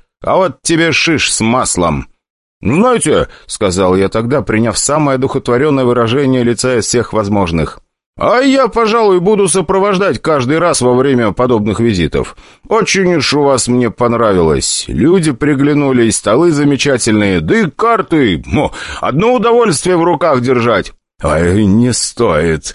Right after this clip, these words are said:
ответил на это хозяин клуба, враз став серьёзным. "А, не хватило притворства, шулер несчастный". "Впрочем, должен откланяться. Мне пора по делам. Очень неудобно вас оставлять, но действительно пора.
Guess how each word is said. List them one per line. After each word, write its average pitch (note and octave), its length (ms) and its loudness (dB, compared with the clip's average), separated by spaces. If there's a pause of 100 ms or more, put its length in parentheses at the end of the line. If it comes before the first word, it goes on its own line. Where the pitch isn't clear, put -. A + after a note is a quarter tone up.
(180)
ответил F2+ 500 -2
на F#2+ 160 0
это F2+ 160 -4
хозяин F2+ 400 0
клуба, C3+ 300 0
враз A2 300 0
став - 220 -4
серьёзным. D#2 600 -2 (260)
"А, E2+ 560 -2 (160)
не E2 120 -2
хватило B2+ 440 -2
притворства, C#3 720 0
шулер A2+ 480 0
несчастный". D#2+ 920 -2 (560)
"Впрочем, G#2 760 -2
должен E2+ 380 0
откланяться. C#2+ 800 -4
Мне F#2+ 200 0
пора F#2+ 260 -2
по E2+ 120 -4
делам. D#2 380 -2 (260)
Очень E2 360 -2
неудобно E2 500 0
вас E2 220 0
оставлять, F#2+ 600 -2
но F#2+ 180 0
действительно D2+ 920 -4
пора. B1+ 520 -6